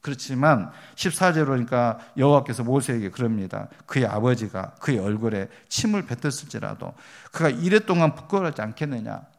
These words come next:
칠 일 동안 부정한 자로, 그래서, 어, 그를 격리시켜 진영 밖에 이랫동안 가두고 그 후에 돌아오게, 예, 하라.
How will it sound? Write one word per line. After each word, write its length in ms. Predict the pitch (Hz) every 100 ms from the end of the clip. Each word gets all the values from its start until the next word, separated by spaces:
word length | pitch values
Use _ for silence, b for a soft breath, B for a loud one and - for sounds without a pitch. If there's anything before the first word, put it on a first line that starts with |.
| _
칠 240 | - 254
일 160 | 240 233
동안 320 | 190 180 156
부정한 460 | - 156 175 151 127
자로, 400 | 107 113 117 -
그래서, 480 | 147 143 143 165 185 B B
어, 240 | 101 101 90
그를 300 | 143 143 143
격리시켜 680 | 120 131 139 131 120 110 - B
진영 340 | - 156 147
밖에 220 | 117 117
이랫동안 540 | 107 127 143 117 107 101
가두고 360 | 110 104 98
그 180 | - 185
후에 260 | 180 156 160 B B
돌아오게, 600 | - 135 143 120 120 131 B B B -
예, 60 | 92 -
하라. 440 | - 143 110 98